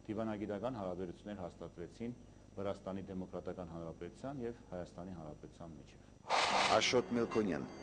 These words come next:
Speaker 2: Հայաստանի Գիտությունների Ազգային Ակադեմիայի թղթակից անդամ, պատմական գիտությունների դոկտոր, պրոֆեսոր։
Speaker 1: Թվում էր, թե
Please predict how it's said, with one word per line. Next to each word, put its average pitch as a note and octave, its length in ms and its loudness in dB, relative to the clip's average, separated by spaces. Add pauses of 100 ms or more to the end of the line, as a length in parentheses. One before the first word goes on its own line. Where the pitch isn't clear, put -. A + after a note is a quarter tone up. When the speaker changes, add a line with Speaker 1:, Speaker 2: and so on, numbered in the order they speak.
(180)
Speaker 2:
Հայաստանի G2 560 6
Գիտությունների G2 580 4
Ազգային F2+ 360 4
Ակադեմիայի E2+ 460 2
թղթակից - 480 -2
անդամ, F2+ 300 4 (400)
պատմական G#2+ 460 4
գիտությունների E2+ 560 2
դոկտոր, D2+ 400 4 (180)
պրոֆեսոր։ - 500 2 (360)
Speaker 1:
Թվում F#3+ 240 2
էր, G#3 160 2
թե G3 100 6